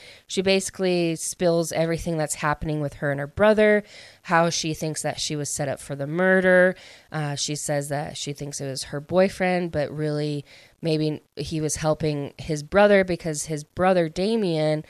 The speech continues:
um, had a history with stealing and everything. So she kinda has this plan, not a plan, but, like,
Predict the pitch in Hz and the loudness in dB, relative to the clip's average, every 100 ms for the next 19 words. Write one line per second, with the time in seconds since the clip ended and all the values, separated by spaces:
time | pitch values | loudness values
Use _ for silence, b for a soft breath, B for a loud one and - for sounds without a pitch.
0 | B B B - 160 147 143 160 156 151 | B B B -6 -4 -4 -4 -2 0 0
1 | 135 151 - 160 151 147 139 - - 170 | 0 -2 -2 -4 -4 -4 -4 -4 -4 -2
2 | 165 160 160 156 151 143 139 135 143 139 | 0 2 0 0 -2 -4 -6 -8 -8 -6
3 | 151 - 180 180 - 220 339 311 214 170 | -6 -4 -6 -6 0 0 2 0 0 -4
4 | - B - - 196 202 214 196 - 214 | -6 B -6 -4 -2 0 2 2 0 0
5 | 247 - 202 - - 151 147 151 156 160 | 0 0 -4 -4 -4 -2 -2 -2 -4 -2
6 | 160 165 160 147 | -2 -2 -4 -4